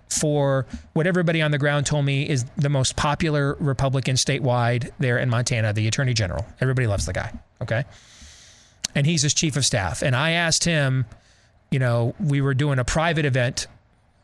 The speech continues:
Saturday afternoon before I did the public event Saturday night. And I asked him, uh, on the way to the private event Saturday afternoon, "Hey,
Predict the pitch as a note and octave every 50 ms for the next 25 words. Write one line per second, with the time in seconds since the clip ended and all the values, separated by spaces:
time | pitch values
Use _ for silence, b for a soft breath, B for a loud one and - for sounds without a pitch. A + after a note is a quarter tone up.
0 | _ _ _ _ - - - D#3+ D3 C#3 C3+ C3+ C3+ C3 A#2+ - D3 C3+ C3 A#2+
1 | B2 B2 B2+ - - C3 A#2+ A#2 B2+ A#2+ A#2 A2 - D3 C3 C3+ A#2+ - A#2 A#2
2 | A#2+ - - B2 A#2 A#2+ B2+ A#2+ A2 G2+ A2+ - - B2+ C3 C3 B2 C3 B2 -
3 | - C3+ B2+ A#2+ B B B B B B B B - D3+ C3 A#2+ B2+ - D3 C#3
4 | C3+ C3+ C3+ C3 A#2+ B2 A2 - D3+ C3+ C3 C3+ C3 B2+ C3 C#3 - - - C#3
5 | C3 B2+ B2+ B2 B2 A2 - D#3+ F3 F#3 E3 D3 C#3+ B2+ E3 D#3+ C#3+ C3+ B2+ -